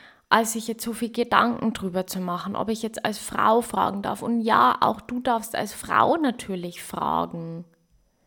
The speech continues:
Du darfst fragen, ob man sich wieder trifft, oder du darfst auch sagen, „Hey, du, am, weiß ich nicht, Samstag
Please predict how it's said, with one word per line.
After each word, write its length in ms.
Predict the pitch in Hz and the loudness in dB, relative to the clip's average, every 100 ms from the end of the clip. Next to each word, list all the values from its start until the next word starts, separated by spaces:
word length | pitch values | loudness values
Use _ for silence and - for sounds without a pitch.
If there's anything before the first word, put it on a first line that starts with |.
| - | -12
Du 80 | 214 | -2
darfst 440 | 214 226 330 - | 2 2 0 -4
fragen, 360 | - 208 196 202 | -2 2 2 0
ob 140 | 202 - | -6 -2
man 180 | 202 196 | -2 -4
sich 240 | - - | -8 -6
wieder 320 | 226 220 214 | -2 0 -2
trifft, 520 | - 214 214 214 214 | -4 -2 -2 -2 -4
oder 200 | - 196 | -4 -2
du 100 | 202 196 | -4 0
darfst 340 | 113 214 - | 2 2 0
auch 120 | 214 | -4
sagen, 260 | 202 208 214 | -4 -4 -4
„Hey, 400 | 220 240 247 247 | -2 0 2 0
du, 360 | 233 233 226 - | -2 -6 -4 -2
am, 560 | - 214 208 202 202 | -2 -2 -4 -4 -4
weiß 220 | 202 240 | -4 -2
ich 100 | 240 | -2
nicht, 320 | 233 226 220 - | -4 -6 -8 0
Samstag 880 | 226 247 247 - 226 226 220 - | 2 2 0 -4 -2 -2 -4 -12